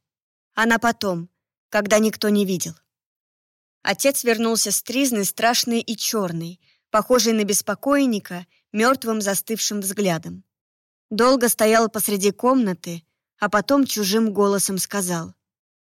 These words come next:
«Кончились твои гульки, дочка. Ты теперь тут хозяйка». Снова помолчал, разглядывая кряхтящий кулёк у неё в руках, и спросил: «Как малого назвала?» «Таем и Лен.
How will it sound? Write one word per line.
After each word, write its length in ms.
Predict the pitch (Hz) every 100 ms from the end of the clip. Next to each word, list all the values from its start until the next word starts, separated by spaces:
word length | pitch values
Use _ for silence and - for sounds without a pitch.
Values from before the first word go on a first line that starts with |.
| _ _
«Кончились 640 | - 185 185 - 165 156 -
твои 260 | 156 160
гульки, 400 | 160 170 156 -
дочка. 480 | 156 160 151 - 147 - _ _ _ _ _ -
Ты 140 | 196
теперь 300 | 190 170 170
тут 180 | 175 170
хозяйка». 540 | 170 156 151 160 - - _ _ _ _
Снова 420 | - - 240 269 262
помолчал, 840 | 254 247 254 247 - 190 165 175 _
разглядывая 680 | 196 202 190 214 214 202 202
кряхтящий 580 | 202 196 - 214 - 208
кулёк 440 | - 220 196 185
у 20 |
неё 240 | 175 175 170
в 60 |
руках, 500 | 180 175 170 160 - _ _ _ _ -
и 80 | 220
спросил: 640 | - 254 233 - 170 170 _ _ _ _ _ _ _ _ _
«Как 260 | - 202 -
малого 440 | 180 170 180 180
назвала?» 560 | 170 160 160 160 160 160 _ _ _ _ _ _ _ _ _ _ _ _ _
«Таем 440 | 240 233 233 226 -
и 80 | 240
Лен. 440 | 233 208 190 190